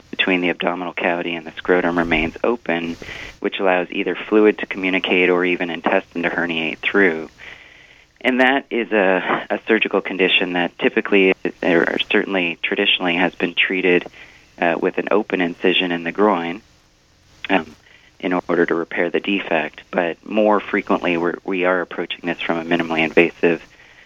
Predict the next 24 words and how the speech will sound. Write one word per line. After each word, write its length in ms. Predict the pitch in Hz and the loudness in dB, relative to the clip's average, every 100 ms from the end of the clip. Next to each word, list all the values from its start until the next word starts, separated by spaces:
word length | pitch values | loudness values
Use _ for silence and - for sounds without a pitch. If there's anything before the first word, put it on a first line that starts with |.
| _ - | _ -10
um, 180 | 78 - | -10 -6
standpoint, 640 | - 90 90 - 85 80 - | -2 0 -2 -2 -4 -2 -2
and, 360 | 85 82 80 - - | -2 -2 -8 -16 -12
uh, 220 | - - - | -8 -4 -2
a 60 | |
laparoscopic 760 | 90 95 - - 95 90 - - | 2 0 -2 -6 -2 -4 -2 -4
approach 440 | - 98 90 87 85 | -2 0 0 0 -2
or 80 | |
a 60 | 82 | 0
laparoscopic 560 | 85 82 85 - - - | -2 -2 -2 -2 -4 -4
percutaneous 760 | 117 - - 98 101 87 - | -6 -6 -4 -2 0 -2 -4
approach, 540 | - - 85 76 - - - - - - - | -6 0 0 2 -2 -2 -12 -20 -20 -20 -4
uh, 240 | 80 76 - | 0 0 2
is 140 | 85 78 - | 2 2 4
what 160 | 82 | 2
I 160 | 78 87 | 4 0
commonly 500 | - 87 82 80 78 | 0 -2 -2 -8 -10
employ 600 | 76 - 82 80 78 78 | -10 -2 0 2 0 -2
in, 200 | 82 78 78 - | -4 -6 -10 -6
in 240 | 85 80 78 | -4 -2 -2
the 160 | 80 | -2
infants 360 | 78 - 71 - | -2 -4 -8 -2
that 160 | - - | -2 0
I 140 | 80 | -6